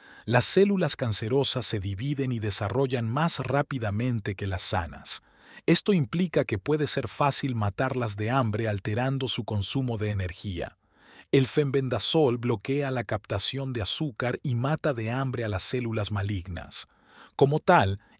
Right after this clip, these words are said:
este antiparasitario canino para humanos bloquea el cáncer de muchas maneras. Deteriora las vías de entrada del metabolismo de la glucosa,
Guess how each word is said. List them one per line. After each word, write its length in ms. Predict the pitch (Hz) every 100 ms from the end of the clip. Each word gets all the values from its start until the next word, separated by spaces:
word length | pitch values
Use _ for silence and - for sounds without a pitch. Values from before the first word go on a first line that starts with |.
| -
este 340 | 156 - 185
antiparasitario 1040 | 151 135 - 120 120 107 - 104 139 151 139
canino 560 | 113 107 135 151 107
para 220 | 92 92 90
humanos 580 | 92 127 117 92 107 - - -
bloquea 540 | 120 127 - 165 175
el 140 | 135 104
cáncer 520 | 139 151 143 147 120
de 120 | 110
muchas 460 | 104 147 170 135 117
maneras. 640 | 107 104 87 - - - - _ - - -
Deteriora 600 | - 127 - 135 156 185
las 260 | 175 117 95
vías 400 | 139 165 147 113
de 140 | 120
entrada 460 | 110 104 127 131 127
del 160 | 117 110
metabolismo 760 | 104 110 101 101 131 131 117
de 80 | 104
la 100 | 98
glucosa, 680 | 95 92 143 135 - -